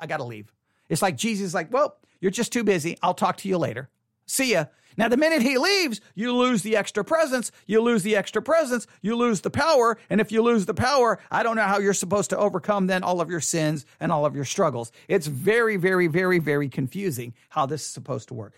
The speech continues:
This is what they have to say. If you're too busy to wait, too preoccupied to pursue God, and, and too wrapped up to worship him,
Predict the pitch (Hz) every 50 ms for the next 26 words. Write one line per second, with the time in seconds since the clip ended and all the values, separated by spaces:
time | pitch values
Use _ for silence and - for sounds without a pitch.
0 | _ _ - 175 240 226 - 226 180 208 202 185 - 185 156 165 151 - - -
1 | - 120 - - 104 - - _ _ _ _ _ _ _ _ _ _ _ _ _
2 | _ _ _ _ _ _ _ _ _ _ _ _ _ _ _ _ _ _ _ _
3 | - 285 277 - - 247 240 233 226 - - - 330 359 370 392 392 392 381 330
4 | 196 - - 381 392 403 349 - 180 139 127 123 117 127 131 - _ _ _ _
5 | _ _ _ _ _ _ _ _ _ - - 254 233 208 302 330 359 320 180 -
6 | - _ - - - - _ _ _ _ _ _ _ _ _ _ _ _ _ _
7 | _ _ _ _ _ _ _ _ - - 339 370 381 381 370 - 339 330 311 311
8 | 311 320 330 330 - 262 208 - 233 214 220 208 - 214 - 220 214 - - 277
9 | 285 285 247 170 254 269 254 180 117 101 101 - - - _ _ _ _ _ _
10 | _ - - 226 240 233 - - _ _ _ _ _ - 247 247 226 220 - -
11 | - - 330 359 370 370 311 254 277 311 302 302 285 294 - 262 269 262 254 254
12 | - - 254 220 202 170 196 294 302 294 - - 240 - - - 285 285 240 196
13 | 170 165 165